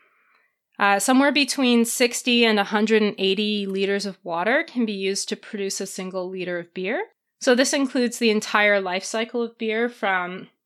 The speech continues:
when the barley is farmed through to when your beer is being refrigerated in the store and getting home to you. Um, and so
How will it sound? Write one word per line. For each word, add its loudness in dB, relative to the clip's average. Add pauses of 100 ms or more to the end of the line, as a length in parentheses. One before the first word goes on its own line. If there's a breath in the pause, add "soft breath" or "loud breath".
(120)
when 2
the 0
barley 2
is -8
farmed 2
through -2
to -8 (420)
when 4
your 2
beer -4
is -6
being -6
refrigerated 2
in -6
the -6
store -2
and -6
getting -4
home -8
to -8
you. 0 (1160)
Um, 2
and 4
so 4